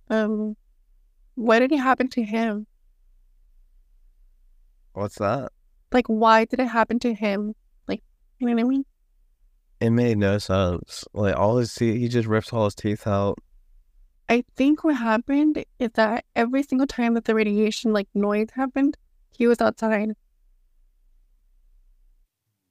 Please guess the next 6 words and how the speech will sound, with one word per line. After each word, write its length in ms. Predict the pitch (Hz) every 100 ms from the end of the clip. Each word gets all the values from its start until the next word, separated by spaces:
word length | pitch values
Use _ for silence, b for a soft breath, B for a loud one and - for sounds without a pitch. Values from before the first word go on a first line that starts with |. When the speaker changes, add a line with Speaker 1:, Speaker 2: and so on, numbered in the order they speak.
| _ _ _ _ _ _ _ -
Speaker 1:
So 100 | 247
I 140 | 226 226
think 240 | - 247
it 80 | 247
affected 460 | 233 - 226 - 220
him 320 | 220 208